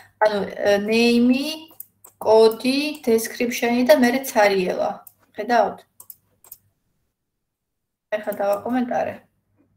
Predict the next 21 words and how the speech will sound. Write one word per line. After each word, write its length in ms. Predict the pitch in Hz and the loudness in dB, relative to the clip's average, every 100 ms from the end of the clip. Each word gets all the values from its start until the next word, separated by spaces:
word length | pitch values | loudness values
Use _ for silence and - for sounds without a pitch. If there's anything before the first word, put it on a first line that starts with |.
| _ _ _ _ _ - | _ _ _ _ _ -10
და 60 | 220 | -10
ვნახოთ. 420 | 202 - - - - _ _ _ _ _ - - - - | -10 -14 -16 -20 -20 _ _ _ _ _ -20 -20 -20 -4
ანუ 260 | 233 247 226 | 0 2 0
იმის, 300 | 262 277 262 | -4 -6 -6
იმის 280 | - 269 254 | -4 -2 -2
გამო, 260 | 240 226 202 196 | 0 0 0 0
რომ, 160 | 180 214 | 0 0
იმის 220 | 254 262 - | 0 -2 -2
ხარჯზე, 440 | 233 220 190 185 185 | 2 2 0 -4 -2
რომ 160 | 180 - | -2 2
ამათ 380 | 226 208 190 208 | 2 2 -2 -2
ეხლა 180 | 202 180 185 | -4 -2 4
ბათონი 420 | 196 - 190 185 196 | 2 2 -4 -2 0
ემატებათ 520 | 262 277 302 180 180 | 0 0 -2 -2 -4
გვერდზე, 500 | 220 185 180 - 165 165 - - - | -4 -4 -4 -8 -8 -8 -10 -10 2
აქაც 320 | 240 240 240 247 | 2 2 -2 0
არის 160 | 269 233 | 0 2
დამატებული 640 | 220 214 214 208 233 311 262 | 0 0 -4 -8 -6 -6 -4
ვითომ 320 | 233 - 302 226 | -4 0 0 2
რაღაცა 340 | 208 214 220 247 | 2 0 0 -4
ერთი 200 | 208 - | -4 -6